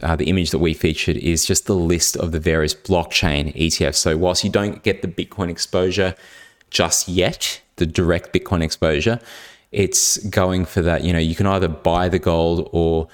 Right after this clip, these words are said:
the diggers and the, the people that deal in the equipment, right? So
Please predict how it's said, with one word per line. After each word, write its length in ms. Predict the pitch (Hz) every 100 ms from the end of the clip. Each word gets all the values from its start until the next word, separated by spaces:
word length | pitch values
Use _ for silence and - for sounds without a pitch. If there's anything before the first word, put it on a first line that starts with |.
| _
the 120 | -
diggers 520 | 80 92 85 87 80 82
and 180 | 80
the, 180 | 78 76
the 180 | 76 82
people 320 | - 92 82 80
that 180 | 76
deal 260 | - 87 87
in 100 | 85
the 160 | 85 82
equipment, 560 | - 92 - 80 65 -
right? 340 | 82 82 -
So 320 | - 90 80